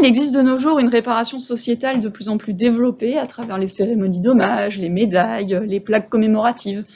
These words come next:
Euh, ces mesures visent à apporter à la victime un sentiment de reconnaissance, de témoignage d'un soutien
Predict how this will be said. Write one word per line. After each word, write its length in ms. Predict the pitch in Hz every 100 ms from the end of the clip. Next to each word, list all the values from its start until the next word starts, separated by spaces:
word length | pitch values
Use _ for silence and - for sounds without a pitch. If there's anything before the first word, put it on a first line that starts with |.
| - _ _ _ _ _ -
Euh, 240 | 196 185
ces 220 | 190 - 240
mesures 300 | 269 320 302
visent 220 | 285 262
à 80 | 233
apporter 600 | 240 262 - 269 269 -
à 200 | 208 196
la 120 | 190
victime 340 | 180 202 311 262
un 60 |
sentiment 420 | 254 226 226 214 220
de 60 |
reconnaissance, 800 | 214 240 240 240 247 226 240 226
de 260 | 190 190 190
témoignage 640 | - 226 226 226 233 233
d'un 120 | 202
soutien 500 | 202 - 214 240 285